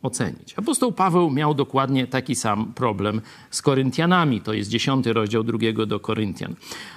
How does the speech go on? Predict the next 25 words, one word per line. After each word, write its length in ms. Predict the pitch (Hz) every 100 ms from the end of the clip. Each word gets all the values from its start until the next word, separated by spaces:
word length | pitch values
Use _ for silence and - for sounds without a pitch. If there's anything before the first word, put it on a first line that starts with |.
| -
"A 120 | 156
ja 140 | 247 240
sam, 360 | - 185 196
Paweł, 540 | 180 147 123 165 190 -
Paweł, 420 | - 135 110 151 202
napominam 720 | 202 196 143 180 285 208 143
was 360 | 104 151 180
przez 360 | - - 139 -
cichość 480 | - 240 226 208 -
i 40 |
łagodność 600 | 156 139 143 208 202 185
Chrystusową. 800 | - 180 165 190 - 185 104 78
Ja, 300 | 85 220 185
który 300 | 107 - 156
gdy 180 | 135 113
jestem 480 | 135 202 240 220 190
u 120 | - 208
was 240 | 165 -
osobiście, 720 | 147 - 123 110 - 143 247 - - -
rzekomo 680 | 110 143 180 - 339 403 381
jestem 500 | 294 285 285 330 302
pokorny, 560 | 311 - 151 90 76 - _ _ _ _ -
a 160 | 135
gdym 520 | 131 131 135 120 127 110
daleko, 520 | 107 320 - 107